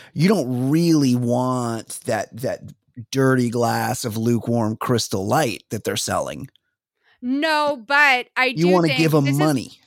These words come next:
Speaker 2: I like, I like, no, of course not. No one's looking for fucking lemonade, and that's the fucking point of this whole thing. I'm
Speaker 1: Right.
Speaker 2: pissed. Dude, don't even get me st-, I don't wanna get angry yet. Let's,
Speaker 1: Yeah.
Speaker 2: let's just talk about this fucking lemonade stand before I,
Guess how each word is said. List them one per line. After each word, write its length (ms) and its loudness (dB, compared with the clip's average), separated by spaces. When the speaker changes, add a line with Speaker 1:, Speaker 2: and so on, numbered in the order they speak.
Speaker 2:
I 140 2
like, 420 -4
I 180 2
like, 380 -6
no, 300 2
of 120 -12
course 300 -4
not. 160 -4
No 140 2
one's 220 -4
looking 240 -6
for 100 -12
fucking 380 -6
lemonade, 400 -4
and 80 -4
that's 200 -4
the 80 -12
fucking 400 -6
point 300 -4
of 100 -10
this 140 -8
whole 200 -10
thing. 280 -10
I'm 280 -2
Speaker 1:
Right. 280 -2
Speaker 2:
pissed. 560 -6
Dude, 280 -8
don't 220 -2
even 180 -4
get 120 -4
me 120 -12
st-, 240 -10
I 80 2
don't 120 0
wanna 120 -4
get 120 -2
angry 320 -6
yet. 260 -8
Let's, 180 4
Speaker 1:
Yeah. 220 0
Speaker 2:
let's 220 0
just 220 -8
talk 180 2
about 220 -2
this 120 -10
fucking 300 -2
lemonade 420 -4
stand 260 -4
before 260 -6
I, 160 -2